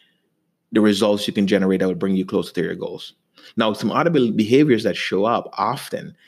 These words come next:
in situations like we're going through right now, you know, as I mentioned, the covid nineteen, um,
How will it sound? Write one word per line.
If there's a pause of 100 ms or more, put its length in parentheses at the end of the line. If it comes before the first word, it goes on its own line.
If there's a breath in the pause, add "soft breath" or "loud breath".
(180 soft breath)
in
situations
like
we're
going
through
right
now,
you
know, (540 loud breath)
as
I
mentioned, (100)
the
covid
nineteen,
um,